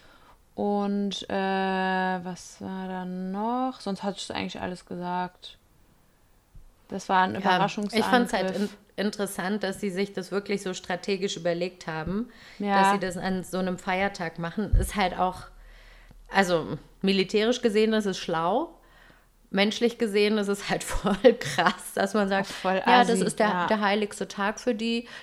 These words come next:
Speaker 2: da bleiben sie alle zu Hause, essen nicht, sind schwach. Naja, ist doch super, machen wir dann mal.“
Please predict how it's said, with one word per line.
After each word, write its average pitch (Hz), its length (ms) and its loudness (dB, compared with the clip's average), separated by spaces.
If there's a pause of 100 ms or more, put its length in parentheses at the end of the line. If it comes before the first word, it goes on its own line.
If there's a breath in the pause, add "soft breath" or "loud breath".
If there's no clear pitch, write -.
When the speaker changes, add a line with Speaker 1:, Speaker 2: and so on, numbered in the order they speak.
Speaker 2:
da 185 100 -2
bleiben 196 300 4
sie 196 140 -2
alle 202 200 0
zu 190 200 -4
Hause, 202 520 2
essen 220 360 0
nicht, 226 240 0
sind 196 220 -2
schwach. - 460 0 (400 soft breath)
Naja, 453 260 6
ist - 140 -2
doch 285 80 2
super, 277 340 4
machen 233 260 4
wir 233 100 4
dann 220 220 0
mal.“ 175 300 0